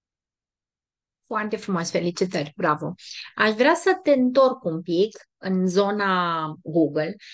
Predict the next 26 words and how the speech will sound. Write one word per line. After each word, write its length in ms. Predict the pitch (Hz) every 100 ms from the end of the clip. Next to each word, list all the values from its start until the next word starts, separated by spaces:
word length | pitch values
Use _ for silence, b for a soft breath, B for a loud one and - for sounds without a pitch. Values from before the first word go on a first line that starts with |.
| B
și 120 | 220
aș 100 | 208
vrea 140 | 262
să 80 | 294
te 60 | 330
întreb 320 | 302 285 294
ce 120 | -
face 360 | 311 - 330 320
un 180 | 285 262
inginer 480 | 240 208 196 190 190
software 480 | - 165 - 156 147
la 140 | 135
Google 340 | 139 135 139
și 180 | 147 -
în 100 | 160
ce 180 | 160 220
proiecte 380 | 214 185 190 190
ai 100 | 160
fost 260 | 156 156 -
implicat, 480 | 160 151 - 156
pentru 300 | - 202 202
că 340 | 196 190 180 160
pentru 320 | 220 254 247
noi 260 | 202 214 226
din 140 | 208
România 500 | 190 185 175 202 196